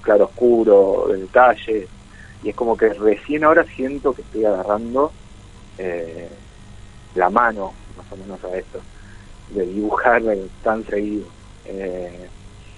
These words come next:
y los diseños y todo es como que siempre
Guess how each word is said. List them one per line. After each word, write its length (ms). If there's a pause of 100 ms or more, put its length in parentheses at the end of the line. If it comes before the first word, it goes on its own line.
(260)
y 880
los 140
diseños 680
y 60
todo 200
es 60
como 280
que 220 (800)
siempre 640